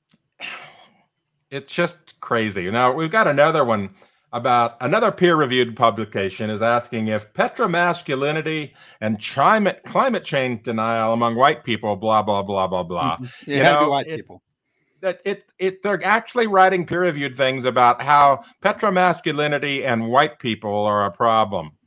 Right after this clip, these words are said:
Speaker 1: Um, it's just, here, you had it, Andy. It's up there. Uh, it's just insane what they're going here through here. And,
Speaker 2: Mm.
Speaker 1: you know,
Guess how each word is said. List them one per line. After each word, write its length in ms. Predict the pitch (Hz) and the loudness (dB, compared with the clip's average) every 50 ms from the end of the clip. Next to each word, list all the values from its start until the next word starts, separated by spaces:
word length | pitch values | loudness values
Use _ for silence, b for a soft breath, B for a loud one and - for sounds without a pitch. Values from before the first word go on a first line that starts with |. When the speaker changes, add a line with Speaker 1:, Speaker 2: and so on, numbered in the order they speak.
| _ _ _ _ _ _ _ | _ _ _ _ _ _ _
Speaker 1:
Um, 500 | - 107 110 113 113 110 110 110 107 107 107 | -10 -4 -2 2 4 4 4 4 2 0 -4
it's 260 | 139 131 123 - - | -6 -8 -8 -8 -10
just, 320 | - 151 143 - _ - - - | -12 -12 -12 -12 _ -20 -12 -6
here, 300 | 131 165 147 - - - - | -4 -4 -4 -4 -8 -12 -8
you 120 | 196 240 | -2 2
had 180 | 208 165 127 113 | 2 4 4 2
it, 100 | 101 101 | 2 0
Andy. 300 | 101 98 95 98 110 135 | 0 -2 -2 -2 -2 -2
It's 180 | 156 156 - | -4 -4 -4
up 180 | - 104 95 - | -4 -6 -4 -4
there. 280 | - 98 90 95 104 - _ _ _ _ _ _ _ _ 139 | -6 -4 -4 -4 -6 -8 _ _ _ _ _ _ _ _ -6
Uh, 300 | 135 131 131 131 131 131 | -2 0 0 0 0 -2
it's 220 | 147 160 160 160 _ _ | -4 -6 -8 -10 _ _
just 280 | - 220 202 - - | -6 -6 -6 -6 -4
insane 920 | 220 220 220 185 - - - 240 254 247 214 165 127 110 87 82 90 98 - _ _ _ _ _ _ | -4 -4 -4 -4 -6 -6 -4 -2 -2 0 0 0 0 0 -2 -6 -10 -16 -20 _ _ _ _ _ _
what 160 | 170 180 180 | -2 -2 0
they're 140 | 214 202 190 | 0 -2 -2
going 380 | 160 190 202 214 226 220 190 165 143 | 0 0 2 2 2 2 0 -2 -2
here 200 | 127 107 98 101 | -2 -2 -2 -4
through 300 | - - 117 104 98 95 | -2 -2 -2 -2 -2 -2
here. 260 | 101 95 85 85 98 | -4 -4 -4 -4 -4
And, 300 | 120 143 165 165 160 160 - | -2 -2 -2 -2 -2 -6 -8
Speaker 2:
Mm. 160 | - - 160 | -10 -8 -6
Speaker 1:
you 80 | 175 | -2
know, 280 | 175 190 190 196 185 - | 2 2 2 2 0 -4